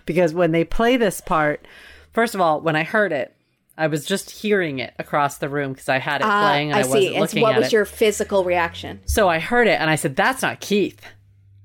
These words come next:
Speaker 1: That's not Keith saying that." Because they play
Speaker 2: Yeah.
Speaker 1: it in the, in the preview before we go. They give you a sneak peek of it before you go into co-, into the commercial.
Speaker 2: Mm.
Speaker 1: That's not Keith saying that. And then I go and watch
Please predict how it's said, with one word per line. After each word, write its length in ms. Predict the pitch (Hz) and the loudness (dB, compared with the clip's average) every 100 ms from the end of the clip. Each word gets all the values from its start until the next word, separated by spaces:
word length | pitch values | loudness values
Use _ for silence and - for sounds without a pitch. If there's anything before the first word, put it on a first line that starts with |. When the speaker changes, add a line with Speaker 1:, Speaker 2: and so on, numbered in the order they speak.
| _ | _
Speaker 1:
That's 180 | 220 214 | -2 -2
not 120 | 165 | -4
Keith 300 | - 247 262 | -4 -2 -2
saying 400 | - 147 123 127 | -2 -2 -2 -6
that." 240 | 117 92 - | -10 -10 -4
Because 180 | 185 | -2
they 140 | 185 214 | 2 2
play 80 | 220 | 2
Speaker 2:
Yeah. 100 | 240 | 2
Speaker 1:
it 120 | 226 | 2
in 200 | - 196 | 2 2
the, 200 | 180 156 - - _ _ _ _ _ - | 4 2 -2 -20 _ _ _ _ _ -4
in 120 | 202 | 0
the 80 | 180 | 0
preview 400 | 156 226 190 170 | 0 0 2 0
before 280 | 156 - 175 | 0 -2 0
we 100 | 165 | 0
go. 320 | 135 185 185 - | 2 2 2 -4
They 220 | 175 196 | -2 0
give 240 | 170 247 254 | 2 0 0
you 220 | 196 175 | 0 0
a 100 | 160 | 0
sneak 500 | 151 - 208 226 - | -2 -6 -4 -6 -6
peek 220 | - 240 | -8 -4
of 120 | 196 | -2
it 120 | 160 135 | -2 -4
before 260 | 156 180 170 | -6 -2 -2
you 160 | 160 | -2
go 220 | 151 165 | 0 0
into 200 | 160 147 | 0 -6
co-, 140 | 151 170 | -6 -6
into 260 | - 165 156 | -4 -6 -4
the 80 | 143 | -6
commercial. 680 | - 143 185 - - - 143 | -4 -4 -4 -4 -6 -8 -6
Speaker 2:
Mm. 600 | 226 226 220 214 190 170 _ _ _ | -2 0 0 -2 -6 -12 _ _ _
Speaker 1:
That's 260 | - 285 277 | -2 -2 -2
not 340 | 170 117 _ | -4 -4 _
Keith 460 | - 233 226 - - 226 | -6 -2 -2 -4 -12 -20
saying 340 | - 180 131 107 | -4 -4 -4 -8
that. 260 | 92 90 _ _ _ _ _ _ _ _ | -14 -16 _ _ _ _ _ _ _ _
And 180 | 170 175 | -2 0
then 120 | 180 | 2
I 120 | 160 | 2
go 300 | 151 180 160 | 2 4 4
and 240 | 143 147 143 | 2 0 0
watch 640 | 165 165 123 - - - | 0 0 -2 -10 -12 -12